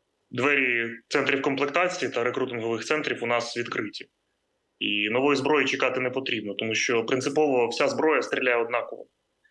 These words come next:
Варто вміти нею користуватися. От. І вміти працювати як підрозділ. Бо натовп людей зі зброєю, да,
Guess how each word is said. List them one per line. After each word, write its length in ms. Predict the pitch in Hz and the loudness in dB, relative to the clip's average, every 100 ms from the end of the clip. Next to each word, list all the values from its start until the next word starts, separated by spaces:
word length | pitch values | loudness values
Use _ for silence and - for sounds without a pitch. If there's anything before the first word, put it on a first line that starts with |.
| - _ _ - | -20 _ _ -4
Варто 680 | 117 123 127 135 123 120 117 - | 0 2 2 2 2 2 0 -4
вміти 560 | 120 135 160 135 113 110 | -6 -2 0 0 0 0
нею 200 | 123 117 | 0 0
користуватися. 800 | 117 120 - 135 110 - - - - _ _ _ _ _ _ _ - | 0 -4 -2 0 0 -2 -10 -10 -12 _ _ _ _ _ _ _ -8
От. 300 | 117 110 107 | -2 -2 0
І 400 | 123 120 120 117 123 | 0 2 4 2 2
вміти 460 | 143 135 131 123 | 0 2 2 2
працювати 600 | 123 - - 139 127 127 | 0 -2 0 2 2 0
як 160 | 117 - | -4 -4
підрозділ. 600 | 131 127 107 - - - _ _ _ - | -2 0 0 -2 -8 -10 _ _ _ -12
Бо 580 | 120 120 120 117 117 113 | -2 2 4 4 4 2
натовп 420 | 139 156 156 135 143 | 2 0 0 -2 -2
людей 280 | 143 143 | 2 2
зі 100 | 135 | 2
зброєю, 600 | 139 147 220 214 123 107 117 | 0 2 2 2 2 -2 -4
да, 320 | 123 123 | -2 -4